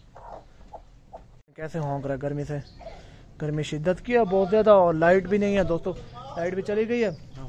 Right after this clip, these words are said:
Speaker 2: powder लगा।
Speaker 1: ये हसनैन भाई powder ले आए हैं, कह रहे हैं, "यहीं लगाओ।" थोड़ा सा इसको भी लगाते हैं। <laughs> लिए हुए हम,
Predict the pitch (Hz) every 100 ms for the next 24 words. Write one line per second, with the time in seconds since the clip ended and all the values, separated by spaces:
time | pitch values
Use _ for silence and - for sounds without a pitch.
0 | - 147 139 127 123 117 117 - - -
1 | - - - - - - - - 165 160
2 | 156 170 160 160 156 160 165 165 170 180
3 | 196 196 185 - - 143 156 151 156 139
4 | 123 127 - - - - 147 147 147 -
5 | 160 156 151 147 143 123 - - 123 -
6 | - - - - - - - - - -
7 | - - - - - - 180 190 226 233
8 | 185